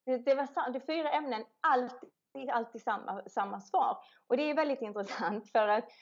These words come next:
även om Sverige har ändrats sedan jag flyttade, jag har ju bott utomlands sedan nittiotre,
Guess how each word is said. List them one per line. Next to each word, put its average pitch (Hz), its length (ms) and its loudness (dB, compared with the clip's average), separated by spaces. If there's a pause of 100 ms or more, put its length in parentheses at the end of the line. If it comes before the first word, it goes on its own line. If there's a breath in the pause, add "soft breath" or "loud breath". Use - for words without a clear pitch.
(100)
även 240 180 2
om 240 80 -2
Sverige 233 340 0
har 208 140 -2
ändrats 214 320 -4
sedan 214 100 -10
jag 180 160 -2
flyttade, 254 260 -4
jag 196 100 -2
har 214 60 -2
ju 233 60 -2
bott 233 200 -4
utomlands 180 400 -8
sedan 180 120 -10
nittiotre, - 600 -4